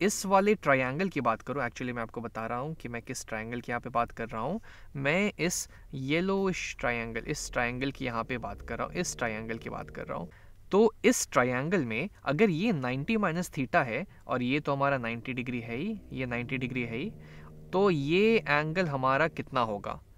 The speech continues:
तो ये नाइंटी डिग्री हो गया, ये नाइंटी माइनस theta हो गया, तो इसको theta होना चाहिए।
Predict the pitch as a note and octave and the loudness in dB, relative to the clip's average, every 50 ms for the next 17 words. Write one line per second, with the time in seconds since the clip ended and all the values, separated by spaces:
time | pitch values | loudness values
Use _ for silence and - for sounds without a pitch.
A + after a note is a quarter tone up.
0 | - - - - - - - C#3 C3 C3+ E3+ F#3+ E3+ C#3+ C3+ C3+ C3 D#3+ D3+ D3 | -20 -20 -20 -20 -12 -4 0 2 4 6 6 6 8 6 6 6 4 2 2 2
1 | C#3+ D#3+ D#3 C#3+ C#3 D3+ D3+ B2 B2 B2 C3 C#3+ C#3 C3+ B2+ A#2+ A#2+ B2 A#2 C#3 | 2 2 2 4 4 2 2 4 4 4 4 4 4 2 4 4 2 2 0 -2
2 | D3 C3 B2+ B2 B2+ A#2+ - - - C3 B2 - G3+ E3+ C3 A2 A2 G#2+ B2+ B2 | 0 0 2 0 0 -2 -4 -4 -4 -2 2 4 4 4 4 2 0 2 0 0
3 | - A#2+ G#2 A#2+ G#2+ - - - A2+ - - - A2+ - B2+ C3+ D3 D3+ D#3+ D#3 | 0 -2 -6 -4 -4 -6 -4 -6 -6 -6 -8 -8 -2 0 0 0 2 0 0 0
4 | D3+ D#3+ D3 D3 D#3 E3+ F3+ | 0 0 0 0 -2 -4 -6